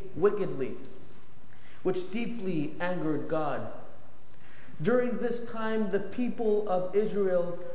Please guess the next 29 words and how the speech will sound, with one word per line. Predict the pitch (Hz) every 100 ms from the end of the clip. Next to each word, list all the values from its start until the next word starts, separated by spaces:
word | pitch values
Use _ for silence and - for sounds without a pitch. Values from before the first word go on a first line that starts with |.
| - -
were | 196 208
under | 214 220 220 226
occupation | - 202 214 - 208 214 - 202 190
by | 175 180
their | 180 170
ri-, | 165 190 - 147
bitter | 208 196
rivals, | 180 160 180 175 160 113 110 - - - - - -
the | 151
Philistines. | - 226 202 - 175 135 113 110 - - - - - - - - - - - -
At | 170 170 247
this | 254 -
time | 233 220 214
in | 208 208
history, | 214 233 - 190 151 131 - - - -
there | 185 196
was | 185 196 185 160 165
great | 190 202 -
suffering, | - 233 - 202 170 151 139 -
death, | 139 202 180 - - - -
and | 160 156
pain | 202 202 180 143 123
for | 151
God's | 143 135 131 -
people. | - 214 151 110 107 - - - - - 190 - 180 - - - - - - -
This | 196 220 -
was | 190 196 160
not | 190 190 190
a | 175